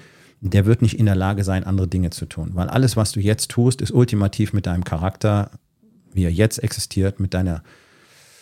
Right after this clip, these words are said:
mit deiner derzeitigen Version verbunden.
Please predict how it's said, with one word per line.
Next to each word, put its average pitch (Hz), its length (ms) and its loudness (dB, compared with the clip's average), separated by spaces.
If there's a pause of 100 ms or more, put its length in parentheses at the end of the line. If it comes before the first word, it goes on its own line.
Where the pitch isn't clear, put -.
(140)
mit 98 240 0
deiner 92 360 0
derzeitigen 104 680 2
Version 95 640 2
verbunden. 104 540 4